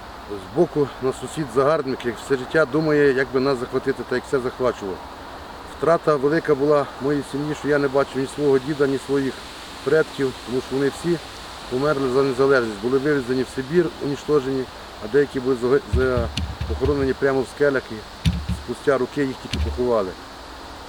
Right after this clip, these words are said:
Незалежність для мене, це мене батьки вчили, що людина, яка живе, їде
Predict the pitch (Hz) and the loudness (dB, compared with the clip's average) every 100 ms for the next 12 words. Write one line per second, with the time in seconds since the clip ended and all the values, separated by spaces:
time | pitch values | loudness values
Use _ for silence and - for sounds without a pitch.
0 | - - - 107 107 143 180 151 139 139 | -16 -16 -10 -6 -2 2 2 2 0 2
1 | 147 165 156 135 147 147 139 143 - 156 | 2 2 0 2 0 0 0 -2 0 -2
2 | - 135 113 101 131 127 120 107 - 104 | 2 2 2 0 2 2 2 -2 -6 -6
3 | 131 185 165 143 131 160 143 - - 120 | 0 2 4 2 4 4 2 0 -12 -4
4 | 123 139 165 143 - - - - - - | 0 4 4 2 -4 -10 -6 -6 -4 -2
5 | - - 113 147 143 | -4 -6 -6 -4 -2